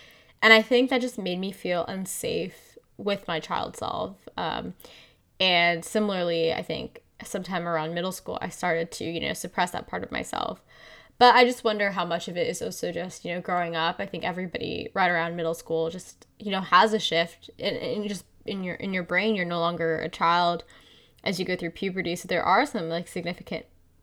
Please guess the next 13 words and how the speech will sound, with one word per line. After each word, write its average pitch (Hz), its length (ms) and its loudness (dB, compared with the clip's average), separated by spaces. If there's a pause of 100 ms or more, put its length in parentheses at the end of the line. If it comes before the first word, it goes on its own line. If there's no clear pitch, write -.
(100)
biological 170 500 4
shifts - 300 -4
as - 160 -10
well, 170 460 4 (640)
um, 175 280 6 (240)
that 208 140 8
make 196 240 -2
you 202 60 -2
focus 185 440 -4
more 175 280 0
on, 170 180 0
you 170 100 -4
know 160 440 -2